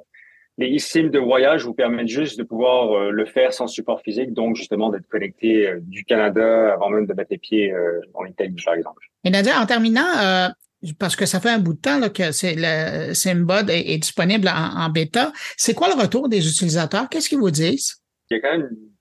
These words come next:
Speaker 1: très bonne réception. Euh, les gens sont assez contents de découvrir cet outil, de voir qu'il y a plein de joueurs,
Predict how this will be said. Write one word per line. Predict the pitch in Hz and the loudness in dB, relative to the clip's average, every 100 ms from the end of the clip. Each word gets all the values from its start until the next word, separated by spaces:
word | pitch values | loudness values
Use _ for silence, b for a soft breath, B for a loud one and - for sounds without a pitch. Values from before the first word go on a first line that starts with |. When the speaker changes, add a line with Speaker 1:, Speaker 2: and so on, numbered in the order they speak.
| - | -2
Speaker 1:
très | 143 | 0
bonne | 160 | 2
réception. | 127 123 107 131 156 180 147 | 0 -2 -2 0 2 2 4
Euh, | 117 110 | 4 4
les | 104 107 | 4 0
gens | 120 | -2
sont | 120 113 | -4 -6
assez | - | -4
contents | 120 113 120 | -6 -4 -2
de | |
découvrir | 110 110 107 | -2 -2 -4
cet | 107 107 | -4 -6
outil, | - - 135 139 | -14 -8 -4 0
de | 113 | 0
voir | 101 120 117 | 2 2 2
qu'il | 101 | 2
y | 90 | 0
a | |
plein | - 113 135 | 0 0 2
de | |
joueurs, | 131 117 113 135 | 2 2 2 0